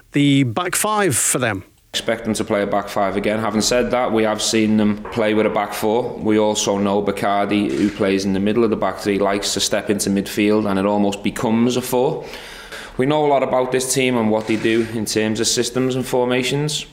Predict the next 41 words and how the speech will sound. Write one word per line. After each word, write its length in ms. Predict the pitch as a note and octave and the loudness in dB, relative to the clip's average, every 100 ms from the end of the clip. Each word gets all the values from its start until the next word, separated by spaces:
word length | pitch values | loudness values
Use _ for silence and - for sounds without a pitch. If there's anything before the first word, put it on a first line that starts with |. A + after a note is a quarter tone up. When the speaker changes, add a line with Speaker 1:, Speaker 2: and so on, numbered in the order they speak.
| - - - | -18 -14 -8
Speaker 2:
It's 140 | B2 | -4
a 40 | C#3 | -2
case 360 | - D3+ D3 | 0 0 2
of 340 | D3 A#2 - - | 2 0 -2 -4
let's 360 | - A#2+ B2+ A#2+ | 0 0 0 0
wait 240 | A#2+ A#2+ | 0 2
and 120 | A2+ | 0
see 280 | - B2 A#2 | 0 2 2
what 320 | A2 A2 G#2+ | 2 0 0
team 460 | - A#2 A2 A2+ A#2 - - | -4 0 2 0 -2 -8 -4
they 100 | A#2 | 0
decide 440 | A2+ A#2 A#2+ A#2+ B2 | 0 2 0 0 0
in 80 | |
terms 340 | A2 A2 G#2 G#2 | 0 0 0 0
of 60 | |
the 80 | G2+ | 2
eleven, 360 | G2 G2+ A2 A2+ | 2 2 0 0
in 80 | G2+ | 0
terms 280 | G#2+ G2+ | 0 0
of 80 | F#2+ | -2
personnel. 680 | - G#2 G2 G2 F#2+ A#2 - - | -2 -2 0 0 -2 -4 -6 -14
Uh, 140 | - G2 - | -12 -12 -10
if 120 | - G2 | -4 0
I 80 | |
was 120 | F2+ G2+ | 2 0
a 60 | |
betting 320 | G#2 A#2 A#2 | 0 0 0
man, 220 | A2 A#2+ A#2+ | 0 0 0
which 160 | G#2+ | 0
I'm 160 | F#2 F#2+ | 0 0
not, 340 | G#2+ B2 - | 0 -2 -6
I 140 | G2 F#2+ | -6 -4
assume 300 | - A2 A2 | -2 -2 -2
they're 100 | G2+ | 0
gonna 140 | G2 | 0
go 120 | G2 | 0
for 140 | F#2+ G2 | 0 -2
a 40 | |
back 200 | F#2+ G2 | -2 -4
five 280 | - G2 F#2+ | -4 -2 -2
again. 320 | F#2+ G2+ A2 | -2 -2 -4